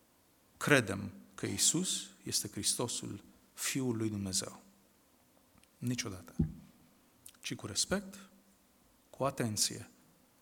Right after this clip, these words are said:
pentru că este a lui Dumnezeu și pentru că facem și noi parte din ea,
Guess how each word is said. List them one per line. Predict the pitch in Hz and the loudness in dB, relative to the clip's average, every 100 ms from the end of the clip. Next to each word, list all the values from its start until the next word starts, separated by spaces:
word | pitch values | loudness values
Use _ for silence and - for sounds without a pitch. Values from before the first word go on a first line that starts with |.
| - | -10
pentru | - 117 104 | -2 -2 -2
că | 101 | 0
este | 110 - 110 98 - - | 4 4 4 -4 -12 -4
a | 156 | 4
lui | 196 | 4
Dumnezeu | 151 127 107 113 110 110 - - - - - - - - - - - | 4 2 2 0 -2 -6 -12 -12 -12 -12 -18 -20 -20 -20 -20 -20 -16
și | - | -6
pentru | 175 165 | -4 -2
că | 147 | -4
facem | 127 120 120 | -2 -2 0
și | - | 0
noi | 117 | 0
parte | 107 117 110 | 0 0 0
din | 104 101 | -2 0
ea, | 113 120 - | -2 -4 -8